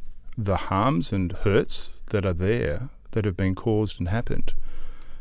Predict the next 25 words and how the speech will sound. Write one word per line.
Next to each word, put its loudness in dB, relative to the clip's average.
I 10
think 6
that 6
what 8
is 2
most 8
important 6
is 0
for 0
us 0
to 0
listen -2
well 2
to -2
each -4
other, -4
because 6
harms 6
and 6
hurts 6
occur 4
to 2
us 2
all, 4
and 4